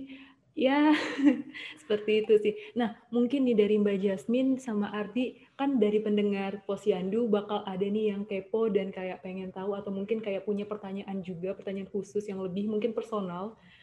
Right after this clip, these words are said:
ke Mbak Jasmine dan ke Ardi. Nah, mungkin dari Mbak Jasmine sama Ardi, eh,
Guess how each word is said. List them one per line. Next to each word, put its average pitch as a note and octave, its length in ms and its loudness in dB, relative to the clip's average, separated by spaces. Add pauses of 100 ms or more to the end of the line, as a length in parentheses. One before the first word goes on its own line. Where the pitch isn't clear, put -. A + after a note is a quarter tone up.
(140)
ke A3 80 0
Mbak G3+ 240 2
Jasmine G3 400 0
dan F#3+ 120 -2 (280)
ke G#3 80 -6
Ardi. F#3 560 -8 (240)
Nah, G#3 160 -2
mungkin G#3 240 0
dari A#3 240 2
Mbak G#3 160 6
Jasmine G#3 260 4
sama F#3+ 220 -4
Ardi, G3 420 -2 (340)
eh, G3+ 260 2